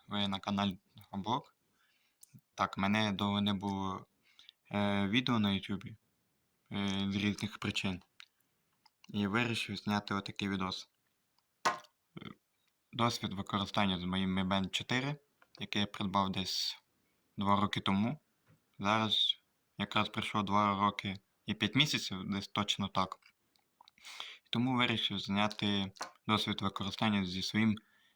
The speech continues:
першим смарт-годинником. Тому, щоб довго не затягувати, беріть чайок, кофійок і погнали. Так. Це Smart Band чотири,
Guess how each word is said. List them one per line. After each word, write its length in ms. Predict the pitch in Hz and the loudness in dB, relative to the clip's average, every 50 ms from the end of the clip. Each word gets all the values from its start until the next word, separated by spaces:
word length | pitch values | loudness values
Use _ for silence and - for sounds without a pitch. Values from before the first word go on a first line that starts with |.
| _ | _
першим 320 | - 120 117 110 - - 104 | 0 2 4 4 4 2 0
смарт-годинником. 1080 | - - 104 104 104 98 - 95 101 110 101 107 104 101 95 92 90 - 98 92 90 - _ _ _ _ _ _ _ _ _ _ _ | -2 0 2 2 2 0 -2 -2 0 2 2 4 2 2 2 0 -2 -6 -8 -8 -8 -10 _ _ _ _ _ _ _ _ _ _ _
Тому, 460 | - - 101 101 101 95 95 92 87 92 | -4 0 2 2 2 2 0 0 -2 -4
щоб 240 | - - 104 98 | -2 0 0 2
довго 160 | 95 101 101 101 | 4 6 6 6
не 160 | 98 98 95 | 6 4 2
затягувати, 640 | 95 98 - 139 135 135 131 131 - - 117 113 110 - _ _ _ _ _ _ _ _ - - - - - | 0 0 0 2 2 2 2 0 -2 -4 -6 -6 -8 -10 _ _ _ _ _ _ _ _ -8 -8 -8 -6 -2
беріть 320 | - 107 107 110 113 107 110 | 0 4 6 6 6 4 4
чайок, 360 | - 110 110 117 123 123 - | 4 4 4 4 2 0 -2
кофійок 520 | - 110 98 - - 110 117 120 117 - - _ _ _ | -4 -4 -2 0 0 0 0 0 -2 -4 -10 _ _ _
і 120 | - 113 | -4 -2
погнали. 500 | - - 110 107 104 98 92 90 90 90 - _ _ _ - - _ _ _ _ _ _ _ _ _ _ _ _ _ _ - - - - - - - - - - - - - - | 0 0 2 4 4 4 4 2 0 -4 -8 _ _ _ -20 -20 _ _ _ _ _ _ _ _ _ _ _ _ _ _ -18 -14 -10 -8 -4 -4 -4 -4 -4 -8 -12 -16 -12 -4
Так. 320 | - 101 98 - - - _ _ _ _ _ _ _ _ - - _ _ _ - - _ - - | -2 -2 -2 -2 -4 -10 _ _ _ _ _ _ _ _ -20 -20 _ _ _ -20 -18 _ -14 -8
Це 120 | - - 131 | 0 2 4
Smart 520 | 131 135 131 127 - - 123 117 117 110 | 4 4 4 2 0 2 4 6 6 6
Band 280 | 104 98 110 113 110 104 | 4 4 4 4 6 4
чотири, 480 | - - - - 104 101 98 117 127 | 2 0 0 2 2 2 2 0 -2